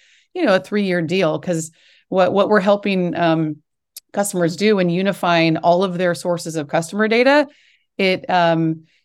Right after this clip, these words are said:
it takes some time to pull it all together and to unify it and get it, and get it, you know, hydrating and enriching, um, all the downstream platforms. So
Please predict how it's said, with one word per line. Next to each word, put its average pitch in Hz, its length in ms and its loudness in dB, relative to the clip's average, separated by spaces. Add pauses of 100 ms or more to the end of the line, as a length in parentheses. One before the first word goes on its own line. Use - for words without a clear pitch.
it 202 120 -4
takes 247 180 0
some 208 100 -2
time 220 260 -2
to 180 60 -2
pull 214 220 0
it 190 60 0
all 180 120 2
together 170 480 -2
and 160 120 -4
to 165 100 -8
unify 180 460 -2
it 156 100 -2
and 156 160 -4
get 170 140 0
it, 160 160 -4
and 160 180 -4
get 165 140 -2
it, 151 180 -4
you 180 120 -10
know, 165 80 -8
hydrating 170 720 0
and 151 160 -2
enriching, 160 760 -4
um, 156 300 -6
all 165 240 4
the 160 80 0
downstream 156 580 -4
platforms. 165 560 -2
So 165 220 2